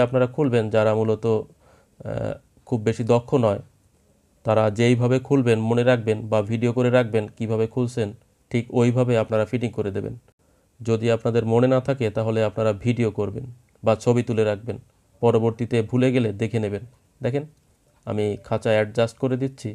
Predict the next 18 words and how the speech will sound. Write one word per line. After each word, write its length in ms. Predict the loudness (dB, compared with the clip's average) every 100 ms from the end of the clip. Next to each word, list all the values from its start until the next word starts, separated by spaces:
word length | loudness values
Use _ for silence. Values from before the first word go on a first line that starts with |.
| -14 _ _ _ _ _ _ _ _ _ _ _ -12
ওই 140 | -10
যে 160 | -8 -12 -18 _ _ _ _ _ _ _ _ _ -8
গ্রুপের 320 | 0 2 2
সাথে 220 | 0 0 2
অ্যাডজাস্ট 400 | 2 2 2 2
করে 160 | 2 0 2
জাম 220 | 0 2
নাট 160 | 2 0
দিয়ে 200 | 2 0 2
আটকিয়েও 460 | 0 0 -4 -4
দিয়েছি 320 | -4 -8 -10 -16 -18 _ _ _ _ _ _ _ -6
এবং 380 | -2 0 0 -4 _ _ _
পাখা 340 | 2 4 2 2
ফিটিং 320 | 0 -2 -2
করছি। 280 | -4 -6 -4
পাখা 300 | -2 0 0
কিন্তু 240 | 0 -2
হাফ 200 | 0 0